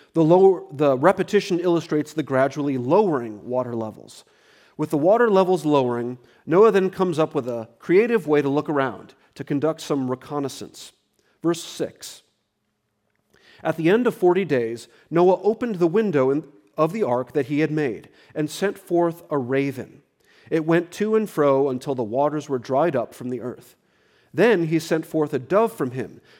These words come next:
to see if the waters had subsided from the face of the ground. But the dove found no place to set her foot, and she returned to him to the ark, for the waters were still on the face of the whole earth.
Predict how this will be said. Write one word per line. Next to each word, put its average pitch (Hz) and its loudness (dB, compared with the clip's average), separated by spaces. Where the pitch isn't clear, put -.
to 160 -8
see 226 -4
if 196 0
the 185 0
waters 165 -2
had 147 -4
subsided 147 -4
from 139 -6
the 127 -6
face 123 -6
of 123 -12
the 127 -10
ground. 147 -6
But 160 -2
the 175 2
dove 214 2
found 185 2
no 165 0
place 147 -2
to 135 -12
set 143 -4
her 156 -4
foot, 117 -10
and 135 -8
she 151 -8
returned 208 -4
to 156 -8
him 131 -4
to 147 -8
the 143 -6
ark, - -6
for 147 -2
the 143 2
waters 175 0
were 131 -6
still 123 0
on 127 -6
the 120 -8
face 135 -8
of 127 -8
the 117 -8
whole 143 -4
earth. - -12